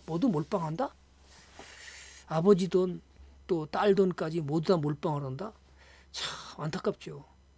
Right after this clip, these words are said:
잘 모르면, 그죠? 예, 내 자산에, 에이, 아직 그 뭐 백만 원만 투자해보고 뭔가 이상하면 손절하지.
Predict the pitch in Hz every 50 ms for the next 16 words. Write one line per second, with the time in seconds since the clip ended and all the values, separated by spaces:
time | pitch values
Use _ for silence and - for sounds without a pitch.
0 | _ _ - - - - - 254 320 294 190 147 143 151 156 156 143 139 135 135
1 | 165 180 170 156 - _ _ _ _ _ - - - - - - - - 233 202
2 | 156 139 - - - - - _ _ _ _ - 151 131 123 110 - - _ _
3 | - - 156 190 185 226 202 - 190 170 156 175 175 - - - - - - -
4 | - - 143 156 160 147 135 - - - 135 - - - - 202 208 208 202 -
5 | 165 214 233 240 220 233 220 185 165 196 - - - - - 262 247 226 208 220
6 | 202 - - - 185 - _ _ - - - - - - 175 190 190 214 226 214
7 | 175 170 - 190 226 240 240 202 156 143 147 - - 226 226 233 220 226 208 175
8 | - - -